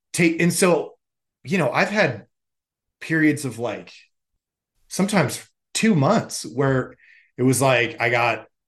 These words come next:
you know, I'm trying to pull a set of five deadlifts.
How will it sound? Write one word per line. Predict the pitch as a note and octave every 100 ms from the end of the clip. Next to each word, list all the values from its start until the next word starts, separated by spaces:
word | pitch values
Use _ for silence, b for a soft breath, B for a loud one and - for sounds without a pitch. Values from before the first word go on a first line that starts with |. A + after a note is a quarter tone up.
| _
you | C#3 E3
know, | B2
I'm | B2
trying | D3 D3
to | - -
pull | D#3 D3
a | C#3
set | D3+
of | C3+
five | - B2 B2 A2+
deadlifts. | A#2+ C3+ B2+ A#2+ -